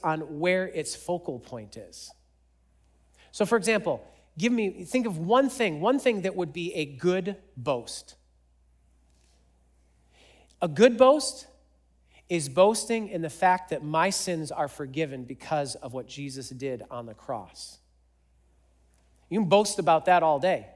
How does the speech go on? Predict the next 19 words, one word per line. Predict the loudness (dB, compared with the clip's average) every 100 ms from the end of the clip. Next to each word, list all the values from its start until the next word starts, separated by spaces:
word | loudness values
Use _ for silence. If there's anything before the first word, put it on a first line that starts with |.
| _ _ _ _ _ _ _ _ _ _ _ _ -20 -4
If | 2
you | 6
want | 6
to | 8
boast | 6 6 4
about | 4 6 4
the | 0
fact | 6 6 4
that | -6
Jesus | -6 -2 -2 0 0 -2
is | -2
returning, | -4 -2 -2 0 4
that's | 4 4
a |
great | -4 -2 -2 -2
thing | -6 -6
to | -4
boast | -4 -4 -6
in. | -10